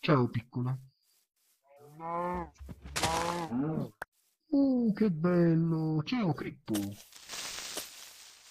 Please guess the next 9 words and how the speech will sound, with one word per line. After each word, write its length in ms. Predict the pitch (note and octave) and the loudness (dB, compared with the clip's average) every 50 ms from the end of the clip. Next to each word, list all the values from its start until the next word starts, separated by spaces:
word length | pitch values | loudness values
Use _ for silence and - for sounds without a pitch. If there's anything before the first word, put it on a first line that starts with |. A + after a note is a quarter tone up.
| - _ _ - - - - - - - - | -20 _ _ -14 -14 -14 -14 -16 -20 -20 -8
Vieni, 240 | - F3+ D3 C3 E3+ | 0 0 0 2 0
vieni. 360 | G3 G3+ - - - C3 E3+ - - - - - - - - - - - - - - - - - - | -2 -2 -2 -2 -2 -4 -8 -8 -8 -8 -8 -8 -8 -8 -10 -10 -10 -6 -4 -4 -4 -4 -6 -4 -2
Bravo. 400 | G#2 G#2 G#2 G#2+ G#2+ A2 A2+ A#2 B2+ C3+ - - - - - - - - - - - - - - - - _ _ - - | 0 0 2 2 0 0 -2 -4 -6 -6 -8 -12 -16 -18 -20 -18 -18 -18 -20 -20 -20 -20 -20 -20 -20 -20 _ _ -20 -6
Hai 120 | - F3 D3 | -2 -2 0
fatto 260 | - C3+ - - A#2 | 0 -2 -4 -2 -4
la 80 | G#2+ G2+ | -4 -4
fine 220 | - G#2+ G2 F#2+ | -4 -6 -6 -6
che 100 | F#2+ F#2+ | -8 -8
meriti. 500 | F#2 F#2+ G2 F#2+ F#2+ G#2 G#2+ - A#2+ A#2+ | -8 -6 -8 -8 -8 -10 -10 -12 -14 -16